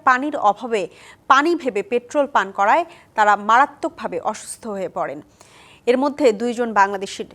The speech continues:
মৃত্যু হয়েছে। গ্রিস প্রতিনিধি মতিউর রহমান মুন্না জানান, ছাব্বিশে নভেম্বর ছোট নৌকায় লিবিয়া থেকে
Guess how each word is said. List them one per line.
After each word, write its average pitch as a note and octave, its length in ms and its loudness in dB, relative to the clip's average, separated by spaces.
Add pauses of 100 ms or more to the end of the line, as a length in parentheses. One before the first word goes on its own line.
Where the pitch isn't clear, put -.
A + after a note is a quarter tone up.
(180)
মৃত্যু A3+ 300 -8
হয়েছে। - 280 -10 (560)
গ্রিস A#3 260 -2
প্রতিনিধি C4+ 400 -2 (140)
মতিউর A#3+ 300 -4
রহমান G#3 340 -2
মুন্না G3 320 -10
জানান, A3+ 240 -4 (440)
ছাব্বিশে C#4+ 520 0
নভেম্বর B3 380 0 (160)
ছোট C4 160 -4 (140)
নৌকায় B3+ 320 -2 (100)
লিবিয়া B3+ 300 -2
থেকে B3+ 260 -10